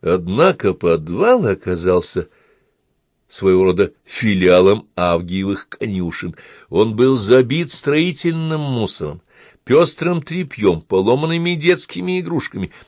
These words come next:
и прочими историческими ценностями. Некоторое время я обречённо взирал на этот культурный слой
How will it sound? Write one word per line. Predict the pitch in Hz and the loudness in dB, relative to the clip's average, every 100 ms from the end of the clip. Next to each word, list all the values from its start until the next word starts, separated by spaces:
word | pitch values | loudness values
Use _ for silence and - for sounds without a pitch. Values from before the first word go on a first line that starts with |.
| _ - | _ -2
и | 123 | 0
прочими | 135 123 113 92 - 90 80 - _ | 2 6 6 4 0 -4 -6 -10 _
историческими | 95 92 - 101 90 - - 87 | -6 -4 2 2 0 -6 -8 -8
ценностями. | 92 - 76 80 - - - _ _ _ _ _ _ _ _ _ _ _ | -6 -2 -4 -4 -10 -12 -20 _ _ _ _ _ _ _ _ _ _ _
Некоторое | - 247 - 113 107 101 101 | 0 0 0 0 4 6 4
время | 98 160 185 101 | 4 2 2 2
я | 92 | 2
обречённо | 85 87 82 - 175 139 92 | 2 0 -4 -4 -2 -2 -2
взирал | 80 82 85 139 214 | -2 -2 2 2 2
на | 208 | -2
этот | 214 202 - | -4 -6 -12
культурный | - 202 - 208 202 196 | -8 -8 -6 -6 -4 -4
слой | 185 - 196 - | -6 -2 0 0